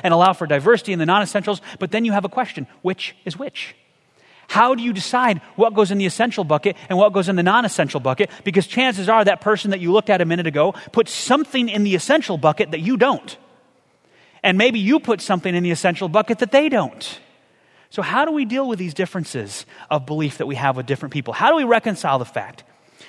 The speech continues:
that believers who follow the same God, have the same Holy Spirit, and read from the same book don't agree on a lot of issues? I want to pause for a minute and just bring up some of those issues right now, okay? And this is the audience interaction portion of our segment today.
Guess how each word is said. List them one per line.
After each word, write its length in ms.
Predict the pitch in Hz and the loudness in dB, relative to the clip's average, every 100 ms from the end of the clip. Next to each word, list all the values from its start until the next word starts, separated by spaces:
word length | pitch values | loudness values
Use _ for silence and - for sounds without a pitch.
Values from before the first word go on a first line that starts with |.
| - | -6
that 100 | 160 | -2
believers 580 | 156 185 277 165 180 196 | 2 4 4 4 0 -2
who 120 | 208 | -2
follow 300 | - 190 185 | 2 4 2
the 60 | 156 | 0
same 280 | 190 240 | -2 -2
God, 340 | 180 131 131 165 - | 2 2 2 -4 -6
have 140 | 180 170 | -2 -2
the 80 | 165 | -2
same 260 | 214 262 | 0 0
Holy 240 | 208 202 156 | 2 0 0
Spirit, 340 | - 131 147 | -2 0 0
and 160 | 143 175 | 0 0
read 240 | 220 190 | 0 -2
from 140 | 170 | -4
the 60 | 143 | -4
same 300 | - 185 180 | -2 -2 -2
book 200 | 143 139 | -4 -2
don't 240 | 147 165 | -4 -4
agree 440 | 139 127 147 120 127 - - | -6 -6 -6 -6 -8 -16 -6
on 200 | 135 135 | -2 0
a 40 | |
lot 220 | 123 117 139 | 0 0 0
of 80 | |
issues? 600 | 233 - 139 95 - - - _ _ _ _ _ _ _ _ | -4 -8 -14 -16 -18 -20 -20 _ _ _ _ _ _ _ _
I 20 | 147 | -4
want 140 | 160 | -2
to 40 | |
pause 280 | - 185 196 | 2 2 2
for 160 | - 165 | -2 -2
a 40 | |
minute 300 | 143 139 208 - _ _ _ - _ | 0 0 -2 -10 _ _ _ -20 _
and 100 | 147 | -6
just 160 | 147 123 | -6 -4
bring 220 | 170 196 | 0 4
up 180 | 190 - | 2 2
some 220 | - 156 | -2 -2
of 80 | 139 | 0
those 180 | 139 139 | -2 -2
issues 420 | 156 - 156 127 | -6 -6 -8 -4
right 220 | 139 147 | -2 -2
now, 280 | 147 127 110 | 0 0 -2
okay? 520 | 117 160 190 247 - _ - _ | 0 2 2 0 -10 _ -20 _
And 100 | 165 | 2
this 160 | 208 - | 2 2
is 80 | 185 | -4
the 140 | 190 | -2
audience 440 | 180 190 220 220 | 0 0 0 -2
interaction 640 | 214 - 190 165 156 170 143 | -6 -2 2 2 0 -8 -6
portion 400 | 165 147 - 151 | -4 -4 -6 -6
of 100 | 135 | -4
our 140 | 131 | -4
segment 380 | - 139 123 123 | -2 -4 -4 -6
today. 360 | 127 139 214 | 0 0 0